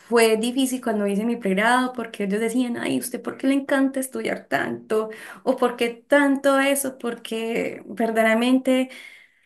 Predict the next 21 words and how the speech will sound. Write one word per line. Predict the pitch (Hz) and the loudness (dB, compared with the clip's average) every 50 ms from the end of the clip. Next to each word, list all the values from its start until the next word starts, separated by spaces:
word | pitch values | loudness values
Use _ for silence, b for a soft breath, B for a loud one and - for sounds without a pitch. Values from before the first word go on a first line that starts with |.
| B B B B _ _ _ | B B B B _ _ _
eh, | - 240 240 233 226 226 220 220 | -4 -2 -2 0 0 0 0 2
lamentablemente | 220 220 226 220 - 220 214 214 214 220 220 254 254 254 254 247 247 254 247 247 | 2 0 0 0 0 0 0 2 2 0 0 2 2 0 0 0 -2 -2 0 0
la | 247 233 226 | 2 2 2
retribución | 220 214 - - 214 208 208 196 202 214 208 214 | 0 0 -2 -4 -4 -4 -4 -2 -2 0 0 -2
económica | - - 269 254 233 226 226 226 233 233 233 - 262 247 233 226 220 220 | 0 0 0 0 0 0 -2 -4 -6 -6 -6 -4 -4 -2 -2 -2 -4 -4
cuando | - 220 214 208 208 208 208 208 202 202 208 208 | -4 -2 -2 0 0 0 0 0 0 0 -2 -2
está | 196 - 220 - | -2 -4 -4 -2
trabajando | - 240 247 233 226 220 208 208 214 | -2 0 0 0 -2 -2 -2 -2 -2
en | 233 | -2
esta | 247 240 - 269 269 277 | -4 -2 0 2 2 4
área | 285 285 277 254 233 226 | 4 4 4 2 2 0
es, | - 214 214 202 - - - - - - - - | -2 -2 -4 -4 -4 -4 -4 -4 -4 -4 -4 -2
al | - 240 240 - | -2 -4 -2 -4
principio, | - 233 - 226 214 196 - 214 208 | -6 -6 -6 -8 -8 -8 -6 -8 -4
pues, | - 247 233 240 247 | -2 -2 -2 -2 -2
es | 240 226 - - - - | -4 -4 -6 -8 -10 -6
muy, | - 240 240 240 240 240 233 233 240 233 233 233 233 233 - - | -2 0 0 2 2 2 0 0 -2 -2 -2 -4 -4 -6 -8 -8
muy, | 214 220 226 226 226 226 220 220 220 214 214 214 214 208 208 | -8 -6 -4 -4 -4 -4 -4 -4 -4 -4 -4 -4 -2 -2 -2
muy | 214 240 247 233 | 0 0 2 4
baja, | 247 262 247 202 196 190 190 190 - - | 4 4 4 4 2 -2 -4 -4 -6 -10
¿sí? | - - - 247 269 - - | -12 -8 -6 -4 -4 -6 -6